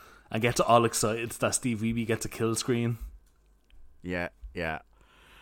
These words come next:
Speaker 2: Oh my God. It's, it's just, it's the perfect
Speaker 1: It's so
Speaker 2: documentary.
Speaker 1: good. I, I can't recommend it highly enough. It's just,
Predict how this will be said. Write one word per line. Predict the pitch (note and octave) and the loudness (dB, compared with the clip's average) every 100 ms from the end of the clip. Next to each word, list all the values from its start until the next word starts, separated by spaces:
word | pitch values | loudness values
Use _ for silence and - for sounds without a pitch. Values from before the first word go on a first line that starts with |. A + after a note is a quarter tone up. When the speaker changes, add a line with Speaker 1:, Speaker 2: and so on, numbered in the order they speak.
| - _ _ - | -20 _ _ -2
Speaker 2:
Oh | G2+ G2 | 0 0
my | F#2 | -2
God. | E2 D#2+ D#2+ D#2+ D#2+ | -4 -6 -4 -6 -6
It's, | F2+ F#2+ - | -10 -10 -6
it's | B2 A2+ - | -4 -4 -4
just, | C3 B2+ A2 - | 0 2 0 -6
it's | - B2 | -6 -6
the | - B2+ | -4 -6
perfect | - - - A2+ - G2 - | 2 2 4 0 0 -6 -4
Speaker 1:
It's | F#2 - - | -6 -2 0
so | E2+ F#2+ | 0 -2
Speaker 2:
documentary. | F#2 - - - | -6 -10 -10 -6
Speaker 1:
good. | |
I, | B2+ C#3 C#3 | 0 2 4
I | D3+ | 2
can't | - C3 B2 | 2 2 2
recommend | A2+ A2 A2 G#2 G2+ | 2 0 0 -4 -4
it | |
highly | F#2 G2+ F#2 | -4 -4 -6
enough. | E2+ F2 | -10 -10
It's | A2+ A#2 - | -4 -4 -4
just, | - A2 - - - | -2 -2 -2 -4 -6